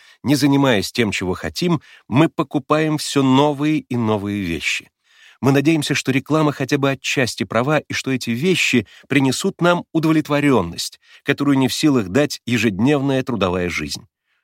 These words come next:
Увы, чем больше мы приобретаем,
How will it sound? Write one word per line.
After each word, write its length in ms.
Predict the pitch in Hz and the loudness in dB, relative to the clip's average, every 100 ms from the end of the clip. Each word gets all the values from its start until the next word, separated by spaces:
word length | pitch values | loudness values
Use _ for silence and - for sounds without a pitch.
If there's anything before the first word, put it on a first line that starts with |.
| _ _ | _ _
Увы, 480 | 104 92 90 82 - _ - | -4 -4 -4 -6 -8 _ -8
чем 300 | - 90 78 | -2 -2 -2
больше 400 | 92 101 - 78 | 0 0 -2 -4
мы 160 | 98 | -6
приобретаем, 800 | - 80 76 73 - 127 127 - | -6 -10 -10 -10 -4 -4 -4 -10